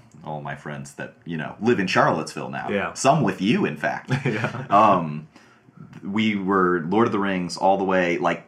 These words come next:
Speaker 1: as soon, it was crazy just how specific l-, halfway through middle school it was.
Speaker 2: Mm-hmm.
Speaker 1: It switched to Star Wars a hundred percent.
Speaker 2: Yeah.
Speaker 1: Um, we just all immediately, and I don't know what it was about, 'cause the movies had come out. I guess episode three was coming out around that time,
Speaker 2: Mm-hmm.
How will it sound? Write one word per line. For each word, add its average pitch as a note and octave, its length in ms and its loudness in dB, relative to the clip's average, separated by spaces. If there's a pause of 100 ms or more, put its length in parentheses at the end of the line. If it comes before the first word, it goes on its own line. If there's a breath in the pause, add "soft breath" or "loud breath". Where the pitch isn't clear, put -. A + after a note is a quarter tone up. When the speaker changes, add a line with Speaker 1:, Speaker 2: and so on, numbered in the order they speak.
(120)
Speaker 1:
as A2 160 0
soon, F#3 360 4
it B2 180 4
was A2 180 -2
crazy D#3+ 560 0
just G#2 200 -4
how A#2 120 2
specific A#2 560 -4
l-, F#2+ 420 -8
halfway A#2+ 580 2
through A2 200 0
middle G2 240 0
school D2 340 -6
it - 80 -12
was. C#2+ 260 -6
Speaker 2:
Mm-hmm. G2+ 160 0
Speaker 1:
It G#2+ 120 0
switched - 520 0
to A2+ 60 -2
Star G2 360 4
Wars D2+ 240 -4
a F2+ 60 -4
hundred F2 380 -4
percent. C#2+ 360 -12 (100)
Speaker 2:
Yeah. G2 340 0 (160)
Speaker 1:
Um, F2 440 0
we G#2 120 0
just G2+ 260 -2
all G#2+ 360 4
immediately, F#2+ 600 0
and F2 220 -4
I G2+ 80 4
don't A2 140 2
know F#2 100 0
what G2 200 2
it F2 100 -4
was F2 340 0
about, D#2+ 240 -2
'cause F#2+ 140 -10
the F#2+ 80 -4
movies G#2 340 0
had D#2+ 100 -8
come E2+ 180 -4
out. E2 200 -4
I F#2+ 60 -2
guess G2+ 160 -4
episode F#2 380 -4
three E2+ 200 -4
was D#2+ 180 -6
coming D#2+ 280 -6
out D2+ 200 -6
around D#2 380 -4
that E2 180 -6
time, F#2 280 -8
Speaker 2:
Mm-hmm. B2 300 -6